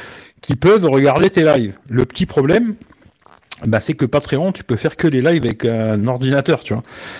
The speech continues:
Tu peux pas faire un live avec le téléphone. Alors pour moi, ça, c'est un gros problème, parce que moi, euh, quand je suis à la maison, je m'en fous, mais quand je suis en vadrouille, euh, promener toujours avec mon ordinateur, euh, c'est compliqué, quoi. Après, j'ai vu que sur Patreon, on peut quand même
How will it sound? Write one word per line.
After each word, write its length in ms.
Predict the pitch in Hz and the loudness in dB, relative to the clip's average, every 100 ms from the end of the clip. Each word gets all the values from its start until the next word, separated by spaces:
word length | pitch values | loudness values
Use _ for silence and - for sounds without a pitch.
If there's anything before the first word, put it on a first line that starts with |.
| - | -18
Tu 80 | - | -8
peux 140 | - | -6
pas 180 | 113 180 | 0 0
faire 200 | 160 175 | 2 0
un 100 | 147 | 2
live 280 | 151 185 185 - _ _ _ _ - | 4 2 0 -8 _ _ _ _ -4
avec 160 | 139 | -2
le 60 | 135 | -2
téléphone. 340 | 151 131 101 104 _ _ - - - - - _ - | -2 -2 -4 -8 _ _ -20 -20 -20 -20 -20 _ -8
Alors 160 | 101 95 | -8 -4
pour 160 | 120 | -2
moi, 140 | 147 170 | -2 -2
ça, 120 | 143 | -4
c'est 140 | - | -2
un 80 | 117 | -4
gros 160 | 117 127 | -4 -2
problème, 300 | 139 151 117 | -2 -2 -6
parce 100 | - | -2
que 80 | |
moi, 120 | 113 127 | -2 -2
euh, 140 | 98 76 85 85 101 - - | -6 -10 -12 -14 -16 -20 -12
quand 100 | - | -6
je 40 | 107 | -2
suis 100 | 123 | 0
à 40 | |
la 80 | 117 | 2
maison, 500 | 123 123 147 113 107 | 0 0 -2 -2 -2
je 80 | 95 | -2
m'en 140 | 113 | -2
fous, 240 | - 190 180 | -2 0 0
mais 160 | 107 | 0
quand 160 | 98 117 | -2 -4
je 60 | |
suis 80 | - | -2
en 80 | 113 | 0
vadrouille, 440 | 120 117 170 180 | 0 0 0 2
euh, 220 | 120 107 104 - - - - _ | 0 -2 -8 -16 -20 -20 -20 _
promener 360 | - 135 135 | -4 0 0
toujours 220 | 127 170 147 | 0 0 0
avec 120 | 135 | 0
mon 100 | 135 | -2
ordinateur, 680 | 117 131 127 120 185 156 110 | -2 -2 -2 0 0 0 -4
euh, 40 | |
c'est 140 | - | -4
compliqué, 420 | 127 135 - 113 101 | -6 -6 -8 -8 -8
quoi. 160 | - - - - - - - - | -8 -14 -20 -14 -12 -12 -10 -6
Après, 380 | 123 190 202 | 0 4 4
j'ai 140 | 156 160 | 4 4
vu 100 | 185 | 2
que 80 | - | 0
sur 180 | 160 | -4
Patreon, 680 | - 185 - 190 180 220 226 - | 2 0 2 2 2 2 -2 -8
on 60 | |
peut 140 | 120 147 | -6 -2
quand 160 | 175 | 0
même 180 | 202 | 0